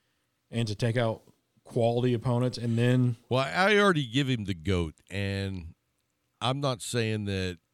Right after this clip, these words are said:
Speaker 2: a future player can't replace him, but, I mean, if it's not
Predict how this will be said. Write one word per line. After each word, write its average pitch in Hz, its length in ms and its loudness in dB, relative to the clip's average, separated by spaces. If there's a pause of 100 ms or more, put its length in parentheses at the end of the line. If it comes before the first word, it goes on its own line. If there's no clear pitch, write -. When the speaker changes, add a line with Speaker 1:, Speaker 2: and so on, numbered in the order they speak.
(540)
Speaker 2:
a 101 120 -4
future 117 340 -4
player 107 340 -4
can't 104 320 -8
replace 107 480 -6
him, 151 160 -10 (500)
but, 98 360 0
I 98 80 -6
mean, 95 480 -6 (500)
if 104 160 -6
it's - 220 -12
not 123 320 -4